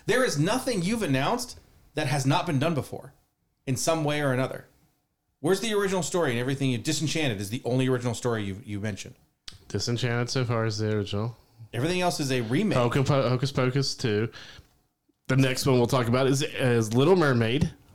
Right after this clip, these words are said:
Speaker 1: There you go.
Speaker 2: Uh, which is starring Haley, Haley Bailey. And
Speaker 1: All the people that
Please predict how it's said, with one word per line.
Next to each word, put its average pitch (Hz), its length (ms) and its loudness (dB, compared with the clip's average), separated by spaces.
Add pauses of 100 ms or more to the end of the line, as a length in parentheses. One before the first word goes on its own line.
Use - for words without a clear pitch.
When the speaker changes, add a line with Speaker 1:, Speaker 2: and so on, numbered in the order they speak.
(100)
Speaker 1:
There 95 100 -10
you 117 60 -8
go. 185 260 -4 (1120)
Speaker 2:
Uh, 110 420 0
which 120 300 0
is 117 100 0
starring 120 400 0
Haley, 127 500 0 (100)
Haley 156 340 0
Bailey. 120 520 0 (1500)
And 110 240 2
Speaker 1:
All 113 280 2
the 110 80 -6
people 104 300 -8
that 98 180 -10